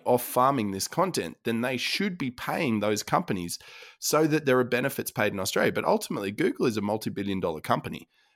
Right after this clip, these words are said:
uh, that doesn't pay any, i-, i-, if not very much tax in Australia. And they've been getting a free run for a long time.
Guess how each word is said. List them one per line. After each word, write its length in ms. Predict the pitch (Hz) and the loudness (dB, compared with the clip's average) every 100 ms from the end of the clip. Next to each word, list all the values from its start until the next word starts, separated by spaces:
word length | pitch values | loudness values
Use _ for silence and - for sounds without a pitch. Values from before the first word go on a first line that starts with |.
| _ | _
uh, 220 | 95 95 - | 0 0 -2
that 300 | 113 127 117 | -2 0 2
doesn't 360 | 123 175 143 92 | 4 4 2 -2
pay 440 | - 117 101 101 _ | 0 2 2 -2 _
any, 440 | - 147 165 175 175 - | -2 2 2 2 0 0
i-, 140 | 147 147 | 0 0
i-, 100 | 147 | -6
if 280 | 156 175 - | -2 -2 -2
not 320 | 165 151 120 | 0 -2 -2
very 240 | 120 131 127 | 0 2 4
much 300 | 123 - - | 4 0 -2
tax 300 | 165 - - | -2 -2 -2
in 80 | 175 | 0
Australia. 520 | 175 - 185 214 220 - _ _ | 0 0 0 0 -4 -8 _ _
And 140 | 147 | 2
they've 160 | 156 156 | 2 4
been 160 | 175 165 | 2 2
getting 280 | 180 196 | 2 2
a 60 | 175 | 0
free 280 | - 147 135 | 0 2 4
run 240 | 120 113 | 4 2
for 160 | 113 113 | 0 0
a 60 | |
long 200 | 101 101 | 0 -2
time. 400 | 98 - - 117 | -4 -4 -4 -6